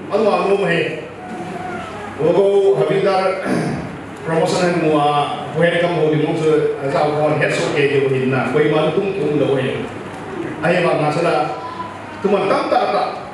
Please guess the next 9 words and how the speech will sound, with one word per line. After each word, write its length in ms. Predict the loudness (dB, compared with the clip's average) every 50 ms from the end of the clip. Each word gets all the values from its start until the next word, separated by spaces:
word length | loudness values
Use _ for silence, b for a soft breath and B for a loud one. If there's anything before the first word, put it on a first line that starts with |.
| -12 -12
xe 220 | -6 -2 0 2 2
lộ 80 | 2 2 2 2
thì 140 | 2 0 0 2
tê, 300 | 2 2 4 2 2 0 -2 -4 -6 -6 -6 -8 -8 -8 -4 -2
cái 80 | 0 2
ta 80 | 4 4
bằng, 340 | 4 2 0 0 -2 -4 -6 -6 -10 -10 -12 -12 -12 -12 -14 -12 -14 -14 -12 -12 -6 -2
ờ, 80 | 0 2 2 2 2 0 2 2
phụ 100 | 2 2